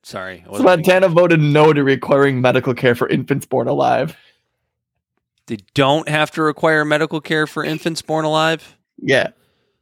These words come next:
Speaker 1: So they don't want abortion.
Speaker 2: <laughs> But they don't wanna care for the people.
Speaker 1: And they don't wanna care for the babies that are born.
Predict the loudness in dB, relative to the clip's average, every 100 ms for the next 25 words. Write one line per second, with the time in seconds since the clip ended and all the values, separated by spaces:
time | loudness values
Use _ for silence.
0 | _ _ _ _ -14 -8 -4 -2 -2 -4
1 | _ -2 0 2 2 0 0 0 0 -2
2 | -8 -8 -16 _ _ -18 -16 -16 -18 -12
3 | -10 -4 -4 0 -2 0 0 2 0 0
4 | 0 2 4 4 4 2 2 2 2 2
5 | 2 0 2 0 2 0 0 -2 -4 -8
6 | -12 -2 2 2 0 0 -2 -2 -4 -4
7 | -2 -2 -4 -8 -6 -2 0 0 -2 -4
8 | -4 -6 -10 _ -4 -2 -6 -8 -16